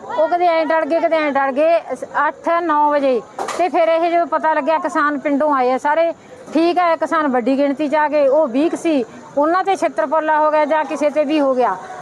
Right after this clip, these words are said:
ਆਥਣੇ ਨਹੀਂ ਕਿਸੇ ਨੂੰ ਪਤਾ ਲੱਗਿਆ ਕਿੰਨੀਆਂ ਵੱਜੀਆਂ। ਮੋਟਰਸਾਈਕਲ ਵੀ ਛੱਡ ਕੇ ਆਏ, ਮੋਟਰਸਾਈਕਲ ਦੋ ਹਜੇ ਲਹਿਰੇ ਖਾਨੇ ਖੜੇ ਆ, ਇੱਕ ਮੋਟਰਸਾਈਕਲ 'ਤੇ ਪੁਲਿਸ ਲਿਖਿਆ ਹੋਇਆ ਹੈ। ਸਾਨੂੰ ਤਾਂ ਇਹ ਲੱਗਦਾ ਵੀ ਇਹ ਪੁਲਿਸ ਹੀ ਚੋਰੀਆਂ ਕਰਾਉਂਦੀ ਹੈ।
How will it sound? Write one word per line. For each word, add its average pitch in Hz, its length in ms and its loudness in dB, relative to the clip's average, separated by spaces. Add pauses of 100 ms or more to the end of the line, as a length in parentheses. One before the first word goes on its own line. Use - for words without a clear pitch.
(100)
ਆਥਣੇ 320 340 0
ਨਹੀਂ 320 280 0
ਕਿਸੇ 330 200 0
ਨੂੰ 311 120 -2
ਪਤਾ 285 200 0
ਲੱਗਿਆ 285 220 0
ਕਿੰਨੀਆਂ 294 400 0
ਵੱਜੀਆਂ। 269 300 0
ਮੋਟਰਸਾਈਕਲ 277 600 0
ਵੀ 330 100 -2
ਛੱਡ 262 240 -2
ਕੇ 262 100 -2
ਆਏ, 285 160 2
ਮੋਟਰਸਾਈਕਲ 302 600 -2
ਦੋ 277 320 2
ਹਜੇ 277 140 0
ਲਹਿਰੇ 285 260 2
ਖਾਨੇ 294 220 -2
ਖੜੇ 262 300 2
ਆ, 185 60 -2 (400)
ਇੱਕ 339 220 0
ਮੋਟਰਸਾਈਕਲ 339 600 0
'ਤੇ 330 120 0
ਪੁਲਿਸ 320 360 -2
ਲਿਖਿਆ 294 320 2
ਹੋਇਆ 254 200 2
ਹੈ। 175 80 -4 (420)
ਸਾਨੂੰ 320 280 0
ਤਾਂ 359 140 4
ਇਹ 370 60 2
ਲੱਗਦਾ 330 300 0
ਵੀ 320 120 0
ਇਹ 349 60 2
ਪੁਲਿਸ 320 340 0
ਹੀ 339 60 2
ਚੋਰੀਆਂ 302 380 0
ਕਰਾਉਂਦੀ 269 360 0
ਹੈ। 196 140 -2